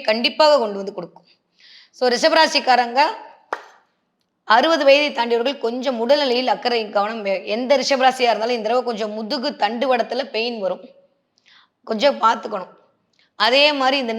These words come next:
நான்கு கிரகங்கள் ஒன்றாக சேர்ந்திருக்கு எட்டாம் இடத்துல அப்படின்ற போது கழிவுகள் போகக்கூடிய இடத்துல பிரச்சனை வரும், கேஸ்ட்ரிக்கால அவஸ்தைப்படுவீங்க. So, வயிறு,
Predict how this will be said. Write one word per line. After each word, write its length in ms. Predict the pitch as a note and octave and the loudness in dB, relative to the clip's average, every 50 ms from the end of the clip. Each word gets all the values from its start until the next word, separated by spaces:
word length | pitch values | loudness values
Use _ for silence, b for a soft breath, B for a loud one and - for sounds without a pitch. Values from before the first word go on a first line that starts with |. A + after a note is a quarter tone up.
| A#3 B3 | -2 -2
நான்கு 260 | B3+ C#4 D4 C#4+ C#4+ B3+ | -2 -2 -2 -2 -2 0
கிரகங்கள் 340 | B3 B3 C4 C4 C4 C4 A3+ A3+ | 2 2 2 2 0 0 -2 -2
ஒன்றாக 280 | A#3+ A#3 C4 C4+ C4 C4+ C4 - | 0 0 2 2 2 2 0 -2
சேர்ந்திருக்கு 400 | A#3 A3+ A#3 A#3 A3 A3 - C4+ A#3 G#3 | -4 -4 -4 -4 -6 -6 -4 -4 -4 -4
எட்டாம் 320 | G3+ - C4+ C4+ C4 A#3+ | -2 0 0 0 2 0
இடத்துல 240 | A3+ A3 A3 A3+ A#3 | -2 -4 -2 0 -2
அப்படின்ற 240 | G#3+ G#3 A3+ A3 A3+ G3+ G#3+ | 0 -2 -2 -6 -4 -2 -2
போது 120 | B3 C4 C4 - | -2 -2 -2 0
கழிவுகள் 480 | B3 A#3 B3+ D4 D4+ D#4 C4+ C#4 B3+ - A#3 | 0 0 2 2 2 2 2 2 2 2 0
போகக்கூடிய 480 | A#3 A#3+ B3 B3 A#3 A#3+ A#3 A3 G#3+ G#3 | 0 2 2 2 0 -2 -4 -2 -2 -2
இடத்துல 240 | G#3+ G#3+ A#3+ C4 B3 - - | -2 -2 -2 -2 -2 0 -2
பிரச்சனை 300 | A3 G#3+ - A#3+ B3+ A#3 G3 | -2 -2 -4 -8 -6 -4 -4
வரும், 200 | F#3 F3+ F3 F#3 E3 D#3+ A3 | -4 -6 -6 -10 -6 -2 0
கேஸ்ட்ரிக்கால 680 | A#3+ B3+ - - - - C#4+ A3+ - A3+ A#3 A#3+ A3+ G3+ | 0 0 0 -4 -4 -6 -6 -4 0 0 2 4 2 2
அவஸ்தைப்படுவீங்க. 720 | G#3 A3 - - A#3+ A3 G3 G3 G3 F#3+ F#3 F3+ F3 F3+ - _ b b b b b b b b b b b b - | 2 -2 -6 -6 -10 -8 -8 -8 -10 -10 -12 -14 -16 -18 -20 _ b b b b b b b b b b b b -4
So, 80 | - B3 A#3+ A#3+ A#3 A3 | 0 2 4 4 4 4
வயிறு, 280 | A3+ A#3+ C4+ C#4+ C#4 | 4 4 4 2 2